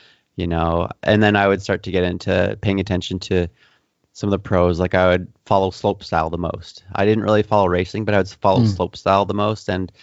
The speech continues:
Speaker 1: you know, I would love watching certain guys and, uh, and the slopestyle competitions a lot. So yeah, I definitely kinda got more into just kinda following the slopestyle scene, I guess. And, um,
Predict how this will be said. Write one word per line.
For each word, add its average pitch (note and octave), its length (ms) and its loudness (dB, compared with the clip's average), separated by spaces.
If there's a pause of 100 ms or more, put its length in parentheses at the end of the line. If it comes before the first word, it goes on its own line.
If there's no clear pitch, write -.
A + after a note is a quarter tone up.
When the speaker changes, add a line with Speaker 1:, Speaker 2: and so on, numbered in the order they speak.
(420)
Speaker 1:
you F#2+ 140 -6
know, F2 160 0
I F2 160 2
would F2 100 0
love F2+ 200 0
watching F2 340 -2
certain F2+ 360 -4
guys E2+ 500 0
and, E2+ 260 -2
uh, E2 240 -2
and F2+ 160 -2
the F2 60 4
slopestyle E2+ 520 -2
competitions F2 640 -2
a F2 60 0
lot. E2+ 360 0 (420)
So - 120 0
yeah, G#2 140 6
I F#2 80 2
definitely F#2 320 -2
kinda F#2 260 -4
got F#2 220 -2
more F2+ 180 0
into F2 380 -2 (420)
just - 100 -18
kinda G#2 160 0
following F2+ 400 0
the F2 40 -4
slopestyle F2+ 460 -4
scene, F#2 260 -2
I F2+ 100 0
guess. F2+ 380 0
And, F2 380 -2 (1120)
um, F2 420 -2